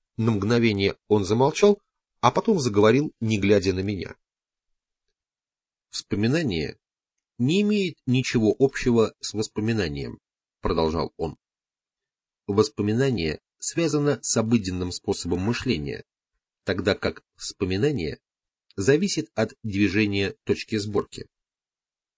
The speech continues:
Ключом к движению точки сборки является перепросмотр собственной жизни, к которому прибегают маги. Маги начинают свой перепросмотр с думания,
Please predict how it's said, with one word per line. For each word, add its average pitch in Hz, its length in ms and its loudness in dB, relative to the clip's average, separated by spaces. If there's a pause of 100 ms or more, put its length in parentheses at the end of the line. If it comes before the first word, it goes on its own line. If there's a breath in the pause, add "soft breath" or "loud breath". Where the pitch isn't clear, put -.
(720)
Ключом 104 460 2 (140)
к 101 120 -6
движению 90 680 -2 (100)
точки - 340 -4
сборки 135 520 -6 (640)
является 175 720 4 (100)
перепросмотр 127 880 0 (160)
собственной 101 560 -4
жизни, 78 360 -4 (600)
к - 20 -20
которому 180 640 2 (560)
прибегают 113 600 0
маги. 71 400 -6 (1300)
Маги 101 680 2
начинают 101 600 -2
свой 98 300 -2 (160)
перепросмотр 110 840 -2 (100)
с 101 140 -6
думания, 95 640 -2